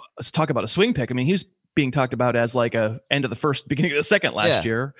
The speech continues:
Speaker 1: because he was, 'cause Brown had left Pittsburgh. Like, uh, I mean, other, if, you know, if,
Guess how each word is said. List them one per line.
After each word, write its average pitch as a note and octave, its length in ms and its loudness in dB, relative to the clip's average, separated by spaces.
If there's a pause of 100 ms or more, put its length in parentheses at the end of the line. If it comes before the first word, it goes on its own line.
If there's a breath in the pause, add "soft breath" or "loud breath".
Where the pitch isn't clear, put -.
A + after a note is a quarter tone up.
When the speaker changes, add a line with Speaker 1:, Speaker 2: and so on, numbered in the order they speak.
(300 loud breath)
Speaker 1:
because C3+ 240 -8
he C#3 100 0
was, B2+ 200 -4
'cause C3 160 0
Brown B2 300 2
had B2 120 -2
left A#2 220 0
Pittsburgh. B2+ 500 -4 (300 loud breath)
Like, B2 380 0 (720)
uh, - 80 -12 (1160)
I C#3+ 60 0
mean, C#3+ 840 -2 (400)
other, E3 300 4
if, E3+ 300 0 (220)
you E3 100 2
know, C#3+ 100 4
if, C3+ 160 0